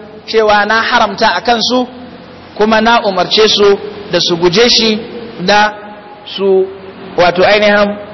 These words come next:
nisace shi. Al-Imam, ah, At-Tahir ibn Ashur yake cewa wannan Allah madaukakin sarki yana bayanin waɗannan ayoyin ne domin kada mutane su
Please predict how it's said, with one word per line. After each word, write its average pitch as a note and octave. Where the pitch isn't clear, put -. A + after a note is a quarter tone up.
nisace F3+
shi. -
Al-Imam, G#3
ah, E3+
At-Tahir C4
ibn A3
Ashur G3+
yake A3+
cewa F3
wannan A3+
Allah A#3
madaukakin A3+
sarki A#3
yana A#3
bayanin A3+
waɗannan A3
ayoyin A3
ne C#4
domin G3
kada A3+
mutane A3
su G#3